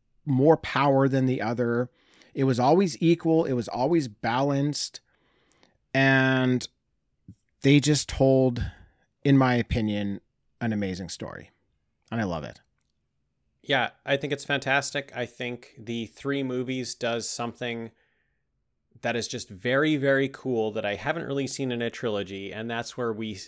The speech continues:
Speaker 2: we open up the movie. We open it up with this guy Morpheus who's telling us how everything works.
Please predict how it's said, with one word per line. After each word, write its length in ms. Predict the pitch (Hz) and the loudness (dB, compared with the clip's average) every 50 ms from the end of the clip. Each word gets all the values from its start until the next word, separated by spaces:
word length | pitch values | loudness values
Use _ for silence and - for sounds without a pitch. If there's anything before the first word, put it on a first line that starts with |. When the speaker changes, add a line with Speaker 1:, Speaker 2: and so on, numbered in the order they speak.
| - - | -16 -12
Speaker 2:
we 180 | 113 117 - | -10 -10 -6
open 320 | - 131 147 139 147 156 151 | 0 0 0 2 2 0 -2
up 160 | 143 - - | -2 -2 -4
the 60 | 139 | -6
movie. 560 | 131 127 127 123 113 117 120 110 107 104 - _ _ _ _ | -4 -2 -2 -2 -2 -4 -6 -6 -8 -10 -12 _ _ _ _
We 120 | - 120 110 | -12 -8 -6
open 240 | 120 123 151 151 147 | -6 -6 -4 -4 -4
it 120 | 131 131 | 0 0
up 200 | 127 123 - - | 0 -2 0 -4
with 200 | 123 113 - _ | -4 -4 -6 _
this 200 | 117 117 104 - | -6 -6 -6 -4
guy 240 | - - 113 117 123 | -4 -2 -2 -2 -2
Morpheus 480 | 120 120 120 131 127 - - 131 117 - | -2 -2 0 0 0 0 -2 -6 -6 -6
who's 160 | - 117 - | -8 -10 -10
telling 300 | - - 113 117 113 117 | -8 -8 -6 -6 -6 -6
us 100 | 110 - | -8 -6
how 140 | - 110 107 | -6 -6 -6
everything 680 | - 123 127 120 131 139 135 135 - 143 139 131 123 | -4 -4 -4 -2 -2 -4 -4 -4 -4 -4 -4 -4 -2
works. 540 | 117 135 131 101 80 - - - - - - | 0 0 0 0 0 -6 -10 -12 -12 -12 -12